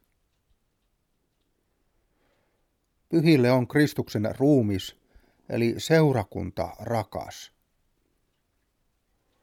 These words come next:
He ovat esikuvia siitä, että uskosta Kristukseen ei pidä tinkiä, sillä se antaa ilon ja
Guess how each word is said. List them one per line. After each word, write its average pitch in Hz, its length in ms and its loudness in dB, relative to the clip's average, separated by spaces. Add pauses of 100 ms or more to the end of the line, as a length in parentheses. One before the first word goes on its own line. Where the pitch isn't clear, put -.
(920)
He 147 120 2
ovat 151 320 4
esikuvia 117 600 0
siitä, 113 480 -2 (840)
että 139 420 2
uskosta 143 500 -2
Kristukseen 107 1000 -4 (320)
ei 143 220 0
pidä 127 260 0 (140)
tinkiä, 107 600 0 (800)
sillä 139 320 0
se 151 180 -2
antaa 113 640 0
ilon 127 440 0 (600)
ja 110 280 -2